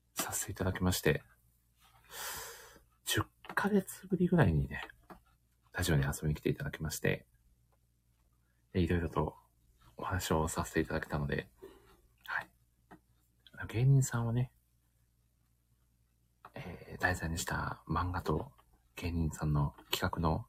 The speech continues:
ね、裏話なんかもお聞きできて、かなりね、楽しい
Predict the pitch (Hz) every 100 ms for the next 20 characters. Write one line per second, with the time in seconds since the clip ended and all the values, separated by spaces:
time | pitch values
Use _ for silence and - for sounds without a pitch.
0 | - 80 104 - 82 - - - - -
1 | _ _ _ _ _ _ - - - -
2 | 78 - - - _ _ _ _ _ _
3 | _ _ _ _ _ - - 76 69 -
4 | - _ _ _ _ _ _ _ _ _
5 | _ - - 87 - 78 76